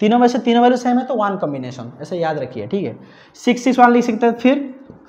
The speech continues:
फ़ाइव, फ़ाइव, टेन, थ्री लिख सकते हैं, ये भी थर्टीन आएगा add up to, अगर ऐड कर देंगे वैल्यू तो थर्टीन आएगा, इसका भी थ्री combination क्योंकि दोनों value same है।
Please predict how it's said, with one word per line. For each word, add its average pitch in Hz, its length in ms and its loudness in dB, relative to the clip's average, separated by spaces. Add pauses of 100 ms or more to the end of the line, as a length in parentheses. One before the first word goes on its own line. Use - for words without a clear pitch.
(180)
फ़ाइव, 233 280 6
फ़ाइव, 214 440 0 (2250)
टेन, 240 300 2
थ्री 254 200 2
लिख 247 140 4
सकते 247 280 -2
हैं, 247 240 0 (440)
ये 214 80 0
भी 233 80 2
थर्टीन 226 340 0
आएगा 226 180 2
add 208 100 4
up 202 160 -4
to, 233 100 -6 (300)
अगर 202 140 2
ऐड 208 220 4
कर 220 120 2
देंगे 226 300 -2
वैल्यू 202 300 -4
तो 226 160 -8
थर्टीन 202 240 2
आएगा, 208 220 0 (120)
इसका 202 240 -4
भी 202 80 0
थ्री 208 180 -2
combination 208 380 -2
क्योंकि 202 180 -2
दोनों 196 260 0
value 196 160 0
same 196 220 0
है। - 160 -2